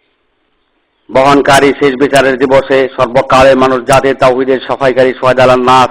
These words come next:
তিনি জিন আদাজির তৌহিদবাদের আল্লাহর স্মরণকারী এক অদ্বিতীয় ইলাহার স্বীকৃতি, লা ইলাহা ইল্লাল্লাহ স্বীকৃতিকারীদের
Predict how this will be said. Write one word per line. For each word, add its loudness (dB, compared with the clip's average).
তিনি 2
জিন 2
আদাজির 0
তৌহিদবাদের -2
আল্লাহর 0
স্মরণকারী -4
এক 0
অদ্বিতীয় -2
ইলাহার 2
স্বীকৃতি, -4
লা 4
ইলাহা -2
ইল্লাল্লাহ 0
স্বীকৃতিকারীদের -2